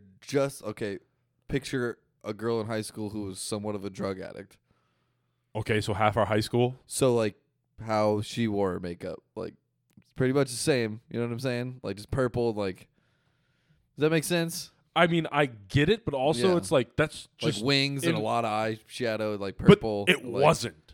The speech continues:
Speaker 1: people with problems.
Speaker 2: But the issue here, the one that I saw, was, like, straight up, like, there was nothing crazy about the makeup style besides her eyeshadow was purple.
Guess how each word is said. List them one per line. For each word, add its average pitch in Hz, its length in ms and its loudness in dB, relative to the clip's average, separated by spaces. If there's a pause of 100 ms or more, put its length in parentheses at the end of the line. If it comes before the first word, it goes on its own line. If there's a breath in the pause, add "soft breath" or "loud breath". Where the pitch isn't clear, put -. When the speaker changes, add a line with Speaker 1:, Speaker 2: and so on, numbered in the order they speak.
(180)
Speaker 1:
people 113 280 -4
with 104 120 -8
problems. 107 800 -6
Speaker 2:
But 160 160 0
the 170 160 -2
issue 196 240 0
here, 165 320 -2
the 147 120 -6
one 139 220 2
that 156 100 0
I 120 160 0
saw, 170 360 0
was, 139 160 -4
like, 135 140 2
straight 151 340 4
up, 156 160 6
like, 120 240 0 (380 soft breath)
there 170 140 10
was 170 160 8
nothing 180 460 4
crazy 175 800 2
about 131 340 2
the 131 60 2
makeup 123 360 0
style 165 420 4
besides 139 560 0 (240)
her 135 240 2
eyeshadow 123 500 4
was 107 140 2
purple. - 420 -4